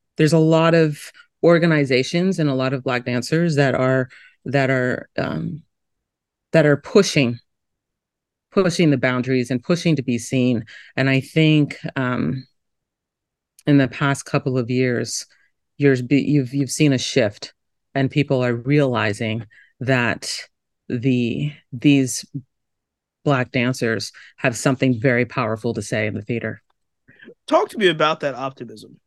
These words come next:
Speaker 2: because even just talking to you, um, and learning about your story and your journey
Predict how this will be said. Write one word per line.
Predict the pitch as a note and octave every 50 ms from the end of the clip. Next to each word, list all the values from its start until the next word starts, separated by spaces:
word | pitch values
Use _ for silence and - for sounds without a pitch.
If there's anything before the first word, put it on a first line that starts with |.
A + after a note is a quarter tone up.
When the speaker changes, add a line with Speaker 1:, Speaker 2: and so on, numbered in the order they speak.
| _ _
Speaker 2:
because | - D3 C#3+ C#3 - C#3+ C#3+ C#3 C#3 C3 C#3 F3 -
even | - F#3+ G#3+ D4 C4
just | F#3 E3 D#3+ - -
talking | - D3+ D3 C#3 - C#3+ C3+
to | B2+
you, | A#2+ B2 B2+ A#2+ B2 - - F3 _ _ -
um, | D3 C#3+ C#3+ C3+ C3+ A#2+ G2+ - - D3 _ _ _ _ _ -
and | - D3+ D3+
learning | D3 D3+ D3+ D3+ D3+ D3
about | C#3 C#3 D3 C#3+ C#3+ C3+ -
your | C3+ C#3+ C#3+ C#3+
story | C#3 - - D#3+ D3 D3 C#3+ C#3+ C3 C3
and | C3+ C#3
your | C#3+ C#3+ C#3
journey | C3+ C3+ C#3+ C#3 C#3 C3+ C3 B2+ A#2+ A2+ B2+